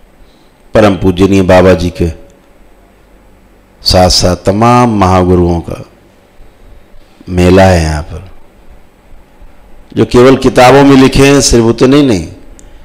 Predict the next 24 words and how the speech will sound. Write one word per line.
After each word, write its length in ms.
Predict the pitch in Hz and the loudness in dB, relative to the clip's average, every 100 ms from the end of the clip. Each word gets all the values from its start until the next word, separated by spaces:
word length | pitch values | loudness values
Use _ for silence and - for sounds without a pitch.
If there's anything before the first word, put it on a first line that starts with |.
| - - 95 | -20 -20 -4
जिन्होंने 360 | 104 117 117 110 | 0 2 2 2
कंदराओं 460 | 113 107 110 113 117 | 0 2 2 2 2
में 140 | 113 | 2
अपने 260 | 107 107 110 | 0 0 -4
पूर्ण 280 | - 113 107 | 0 0 2
होने 240 | 107 107 | 2 0
के 100 | 104 | 0
बाद 180 | 101 104 | 2 2
शरीर 380 | 101 104 104 107 | 2 0 2 2
भी 100 | 101 | 0
छोड़ 260 | - 98 95 | 0 0 2
दिए, 180 | 92 92 | 0 0
जिनका 300 | 92 92 101 | -2 -2 -4
नाम 320 | 95 101 104 | 0 0 0
भी 100 | 101 | 0
नहीं 160 | 95 90 | -2 -2
जानते 420 | 92 90 90 92 98 | -4 -6 -10 -12 -14
आप, 120 | - - - _ _ _ - _ _ _ - - - - - - | -16 -20 -20 _ _ _ -20 _ _ _ -20 -20 -20 -20 -16 -6
सभी 320 | 98 95 104 | -2 0 0
की 120 | 101 | -2
निगाहें 440 | 92 87 85 90 87 | -2 0 0 0 -2
इसी 220 | 82 - | -2 -6
तरफ 340 | - 80 - | -8 -12 -16
हैं, 160 | - | -20